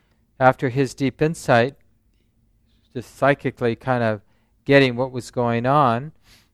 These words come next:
in the rest of humanity, saw that people who wanted to be free, wanted to have a heart that was fully released, sought that in exactly ways that caused the heart to get bound up,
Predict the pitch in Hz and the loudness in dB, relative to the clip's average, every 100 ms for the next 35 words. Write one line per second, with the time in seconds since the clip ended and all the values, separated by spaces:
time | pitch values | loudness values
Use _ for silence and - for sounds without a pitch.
0 | _ - 113 123 117 - 113 120 117 135 | _ -16 -4 -4 -4 -8 -10 -4 0 2
1 | 151 120 113 117 _ _ - - 165 165 | 0 -2 -4 -6 _ _ -12 4 6 8
2 | 135 - - 185 165 131 147 127 127 170 | 4 0 -2 0 0 -2 -4 -2 2 2
3 | 202 147 123 123 - - 107 110 160 156 | 2 -2 -4 -4 -8 -8 -6 -6 -10 -16
4 | _ _ 117 123 165 143 127 120 _ _ | _ _ -6 -6 -4 -2 0 -2 _ _
5 | 131 120 107 120 117 127 - _ _ _ | -2 0 0 6 6 4 -4 _ _ _
6 | _ _ - 120 120 - 131 123 120 110 | _ _ -10 -10 -10 -10 -4 -4 -4 -6
7 | 113 110 123 - - _ _ _ _ _ | -6 -6 -6 -10 -20 _ _ _ _ _
8 | _ _ _ _ _ _ _ _ - - | _ _ _ _ _ _ _ _ -20 -2
9 | 156 185 226 - 131 147 151 _ - 135 | 4 4 4 2 2 2 -2 _ -12 -6
10 | 139 117 131 147 170 190 185 139 131 135 | -6 0 4 4 4 -2 -2 2 4 2
11 | 135 - 123 127 _ - - 123 127 127 | -2 -4 -2 -2 _ -14 0 2 2 -2
12 | 135 113 117 - 127 - 127 135 135 180 | -6 -2 -2 -2 -10 -2 0 0 0 0
13 | 104 | -2